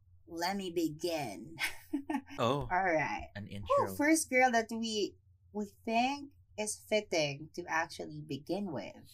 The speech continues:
Speaker 1: is Elizabeth Lizzie Grant.
Speaker 2: Grant. Wow.
Speaker 1: Who?
Speaker 2: Oh. <laughs>
Speaker 1: I don't know her.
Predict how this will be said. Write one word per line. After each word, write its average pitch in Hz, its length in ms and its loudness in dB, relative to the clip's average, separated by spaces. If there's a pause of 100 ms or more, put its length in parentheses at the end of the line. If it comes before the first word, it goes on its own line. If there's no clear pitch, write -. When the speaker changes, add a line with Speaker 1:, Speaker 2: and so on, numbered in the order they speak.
(420)
Speaker 1:
is 165 300 -2
Elizabeth 170 680 -2 (440)
Lizzie 143 760 -4 (340)
Grant. 135 440 -2
Speaker 2:
Grant. 95 760 -6 (220)
Wow. 90 680 -4
Speaker 1:
Who? 370 100 6 (1000)
Speaker 2:
Oh. 220 200 10 (300)
<laughs> - 220 -18
Speaker 1:
I 139 100 -4
don't 170 180 -2
know 202 200 0
her. 160 240 -4